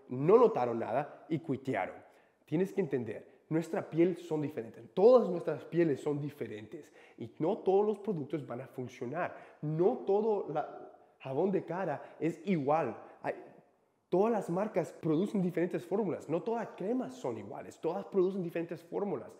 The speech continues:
Lo mejor que usted puede hacer es ir a hablar con un profesional. Si usted va a Sephora o un Ulta, usted entra a esa tienda y le pregunta a cualquiera de las tipas que están ahí, ellas son profesionales, hacen esto todo el día. Literalmente vaya a una de ellas y dígale,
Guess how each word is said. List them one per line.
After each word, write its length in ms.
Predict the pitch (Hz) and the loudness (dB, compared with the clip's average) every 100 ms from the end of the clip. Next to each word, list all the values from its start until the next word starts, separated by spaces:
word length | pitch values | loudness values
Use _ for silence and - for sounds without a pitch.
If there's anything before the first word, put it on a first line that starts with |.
| - - | -20 -12
Lo 140 | - 151 | 0 2
mejor 340 | 139 147 214 | 2 0 -2
que 80 | 214 | -2
usted 240 | 196 185 | -6 -8
puede 220 | - 151 110 | -4 -4 -4
hacer 300 | - 98 104 - - | -10 -18 -18 -20 -12
es 240 | 127 - | -12 -6
ir 120 | 165 | -4
a 40 | 185 | -2
hablar 220 | 175 170 | -2 0
con 120 | 165 | 2
un 140 | 165 | 2
profesional. 640 | 160 143 127 - 107 113 - - - | -2 -6 -6 -8 -10 -12 -16 -20 -20
Si 140 | - 127 | -18 -4
usted 140 | 175 | 0
va 100 | 190 | 0
a 20 | |
Sephora 600 | 180 143 - 123 123 - - - - | 0 -4 -2 -4 -4 -8 -14 -20 -6
o 100 | 123 | -2
un 220 | 120 - | -2 -2
Ulta, 420 | 120 135 135 - - - - | 0 0 0 -8 -12 -20 -14
usted 340 | - - 170 | -12 -2 -2
entra 260 | 151 170 165 | 0 0 0
a 20 | |
esa 140 | 160 131 | -2 -2
tienda 240 | 139 127 | -4 -2
y 40 | |
le 140 | 117 117 | -2 -4
pregunta 420 | 117 120 170 175 | 0 0 2 0
a 20 | |
cualquiera 380 | 160 135 - 175 | 0 0 2 4
de 40 | |
las 180 | 175 143 | 2 0
tipas 300 | 185 170 160 | -4 -4 -8
que 60 | - | -10
están 180 | 151 139 | -4 -2
ahí, 140 | 127 | 0
ellas 200 | 123 147 | 2 2
son 120 | 175 180 | 2 0
profesionales, 720 | 180 180 175 131 123 131 - - - | 0 -2 -2 -2 0 -2 -6 -18 -10
hacen 300 | - - 170 | -8 -2 0
esto 180 | 165 165 | 0 -2
todo 160 | 175 | 0
el 100 | 160 | 0
día. 220 | 127 113 - - - | 0 -4 -6 -14 -4
Literalmente 520 | 143 175 202 196 156 | 2 4 4 4 4
vaya 320 | 131 196 185 | 4 4 4
a 40 | |
una 200 | 175 185 | 2 0
de 80 | 151 | 0
ellas 180 | 156 139 | 0 -2
y 100 | 123 | -6
dígale, 360 | 127 123 117 | -6 -6 -6